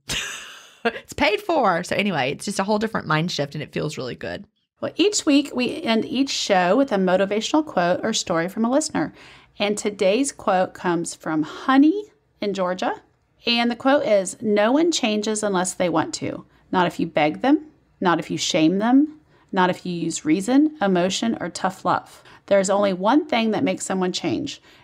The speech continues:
Speaker 2: and that is their own realization that they need to do it. And there's only one time it will happen, when they decide they're ready." She wrote, "So many times people grow frustrated because they can't seem to make their friends or loved ones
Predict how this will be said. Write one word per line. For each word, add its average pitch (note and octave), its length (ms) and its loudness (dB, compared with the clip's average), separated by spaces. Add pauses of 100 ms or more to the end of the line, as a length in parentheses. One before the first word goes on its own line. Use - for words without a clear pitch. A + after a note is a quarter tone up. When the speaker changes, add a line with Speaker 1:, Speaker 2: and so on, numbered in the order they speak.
Speaker 2:
and F#3+ 160 0
that F#3+ 80 4
is F#3+ 140 2
their F3+ 200 -2
own A3 240 4
realization B3 760 2
that E3 260 -2
they F#3+ 220 2
need F#3+ 240 0
to F3+ 80 -6
do E3+ 180 -2
it. - 280 -2 (100)
And G3 100 0
there's F#3 160 2
only F#3 220 2
one F#3+ 260 4
time G#3 320 0
it F#3+ 100 0
will F#3 100 0
happen, - 580 -4 (300)
when F3+ 240 0
they F3 200 2
decide E3 640 0
they're F3+ 160 -2
ready." F#3+ 420 0 (380)
She - 220 -8
wrote, F#3+ 300 0 (180)
"So A3+ 200 0
many D4 200 4
times G#3 400 -4
people A#3+ 280 -6
grow C#4 200 2
frustrated F3+ 580 -4
because F#3+ 300 -8
they F#3 100 -2
can't - 320 -4
seem D#4 220 6
to D4 100 2
make G#3+ 240 -2
their G#3+ 140 -8
friends F#3+ 300 -4
or G#3+ 100 -6
loved F3 260 -4
ones E3+ 380 -2